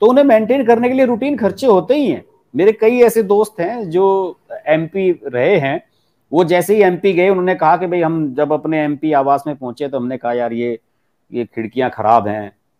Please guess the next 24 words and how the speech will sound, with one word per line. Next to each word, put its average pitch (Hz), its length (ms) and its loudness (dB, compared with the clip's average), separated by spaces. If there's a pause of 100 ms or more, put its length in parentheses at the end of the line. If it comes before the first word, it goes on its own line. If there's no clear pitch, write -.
(180)
ये 117 80 -8
पर्दे 113 360 -4
थोड़ा 110 240 -4
चेंज 117 300 -4
कर 110 140 -4
दो, 113 160 -2
मुझे 117 220 -4
ये 120 140 -2
कलर 117 240 -4
पसंद 117 340 -8
नहीं 101 260 -8
है। 92 100 -16 (100)
तो 220 80 2
इतना, 226 340 0 (100)
इतनी 208 220 -2
चीजें 269 280 -6
तो 311 80 -2
सभी 202 300 0
के 302 80 0
लोगों 269 260 2
के 269 100 0
लिए 262 140 0
अवेलेबल 208 420 2
हैं - 160 -12